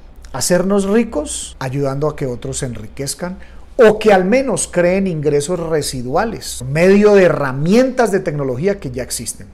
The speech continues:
Fíjate, para traer el tema que les decía del sistema monetario actual, ese artículo que les dije que compartía con mi lista de clientes, hablo sobre la fed. Si no sabes qué es la fed, es la Reserva Federal.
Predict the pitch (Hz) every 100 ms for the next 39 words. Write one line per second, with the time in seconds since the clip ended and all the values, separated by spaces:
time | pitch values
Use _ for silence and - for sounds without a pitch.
0 | - 196 185 - 104 - - 135 131 127
1 | 131 135 143 151 165 165 - 165 156 160
2 | 156 - - - 147 135 123 113 131 143
3 | 147 139 117 117 - 131 143 127 127 123
4 | 127 - 120 - - 165 208 202 202 202
5 | 190 - 131 107 - - 113 113 123 151
6 | 151 123 113 110 131 139 143 123 113 123
7 | - - 139 127 - 110 135 127 113 135
8 | - - - - 151 151 160 - 139 127
9 | - - 165 - - - - 117 113 -
10 | 135 131 - 143 135 135 123 - 165 151
11 | - 123 117 120 113 107 - 151 151 147
12 | 165 - - - 123 113 117 123